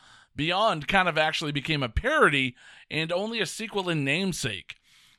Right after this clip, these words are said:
It was made on a budget of just nine hundred thousand dollars, which is six point two million dollars in twenty twenty-one. In that movie, it made ten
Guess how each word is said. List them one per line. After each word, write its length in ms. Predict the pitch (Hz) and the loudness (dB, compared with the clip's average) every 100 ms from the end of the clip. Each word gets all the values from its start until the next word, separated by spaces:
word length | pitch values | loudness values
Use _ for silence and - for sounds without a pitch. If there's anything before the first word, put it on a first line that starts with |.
| - | -4
It 60 | |
was 200 | 175 160 | -2 0
made 220 | 165 180 | 0 2
on 160 | 185 180 | 4 2
a 60 | 147 | 2
budget 340 | 147 151 156 | 0 0 -2
of 120 | 139 | -2
just 220 | 120 151 139 | -2 -4 -4
nine 380 | 147 151 196 | -4 -2 -2
hundred 320 | 196 202 175 156 | -2 -2 -4 2
thousand 440 | 156 143 120 135 | 2 4 0 -2
dollars, 460 | 123 107 107 117 - - - | 0 0 -2 -6 -10 -18 -20
which 180 | - 165 | -10 -4
is 120 | 180 - | -2 -2
six 280 | 285 - | -8 -10
point 360 | - 254 254 247 | -6 -4 -4 -6
two 180 | 240 254 | -8 -4
million 360 | 196 170 160 | -2 -2 0
dollars 420 | 147 156 185 123 117 | 2 2 2 -4 -6
in 80 | |
twenty 240 | 110 139 131 | -6 -4 -4
twenty-one. 640 | 139 139 120 147 135 - _ _ - - - - - | -6 -6 -4 -2 -2 -6 _ _ -20 -20 -20 -18 -8
In 220 | 196 208 | -6 0
that 220 | 226 254 | 2 2
movie, 400 | 208 247 240 262 - | 0 -2 -4 -6 -2
it 140 | 185 208 | -2 0
made 320 | 220 220 - | -4 -6 -2
ten 520 | - 190 214 220 240 | 0 0 -4 -6 -10